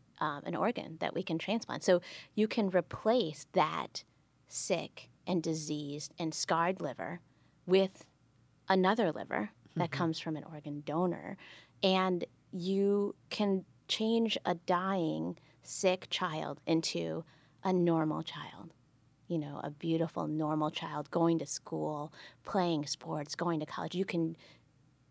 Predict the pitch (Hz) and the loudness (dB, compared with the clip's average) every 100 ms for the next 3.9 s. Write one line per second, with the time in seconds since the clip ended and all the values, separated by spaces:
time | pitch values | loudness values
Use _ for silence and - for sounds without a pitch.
0 | _ - 185 175 165 156 - 190 185 147 | _ -2 0 2 0 -4 0 4 4 2
1 | - 170 233 220 - 110 175 - - 170 | 2 4 6 4 0 -6 -8 -10 -8 -4
2 | 160 165 - 151 135 156 - - _ - | 0 0 -2 -6 -10 -14 -18 -20 _ -6
3 | 185 170 160 - 175 160 156 - | -2 0 0 0 2 2 2 -2